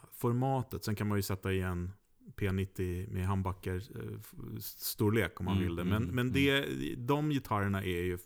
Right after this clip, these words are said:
Speaker 1: fantastiskt bra.
Speaker 2: Mm, mm.
Speaker 1: Eh, lite egentligen för fin då, om du förstår vad jag menar.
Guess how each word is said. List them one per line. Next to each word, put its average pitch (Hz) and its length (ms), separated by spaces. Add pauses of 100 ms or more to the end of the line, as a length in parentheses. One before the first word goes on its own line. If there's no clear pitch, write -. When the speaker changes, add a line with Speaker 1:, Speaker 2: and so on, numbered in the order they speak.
(220)
Speaker 1:
fantastiskt 95 640 (560)
bra. 78 520
Speaker 2:
Mm, 98 200 (140)
mm. 95 140 (340)
Speaker 1:
Eh, 107 180
lite 131 340
egentligen 117 440
för 117 100
fin 101 580
då, 87 100
om 85 100
du 87 80
förstår - 160
vad 90 60
jag 87 60
menar. 87 340